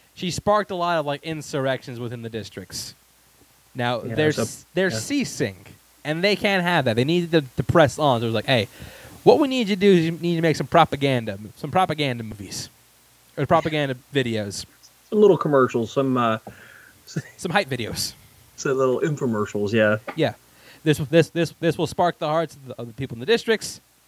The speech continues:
Speaker 1: and then, you know, we, with the, the rebellion, <laughs> as Korg said in Thor Ragnarok, "The rebellion is on." Uh, but here's a, and here's another problem with this film. Remember how we said in the first movie, and s-,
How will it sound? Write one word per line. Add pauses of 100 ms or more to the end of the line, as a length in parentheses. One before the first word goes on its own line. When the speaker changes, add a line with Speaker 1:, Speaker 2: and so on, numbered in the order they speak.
(220)
Speaker 1:
and
then, (220)
you
know,
we,
with
the, (120)
the
rebellion, (300)
<laughs>
as
Korg
said
in
Thor
Ragnarok, (400)
"The
rebellion
is
on." (520)
Uh, (260)
but (580)
here's
a, (100)
and
here's
another
problem
with
this
film. (760)
Remember
how
we
said
in
the
first
movie,
and (280)
s-,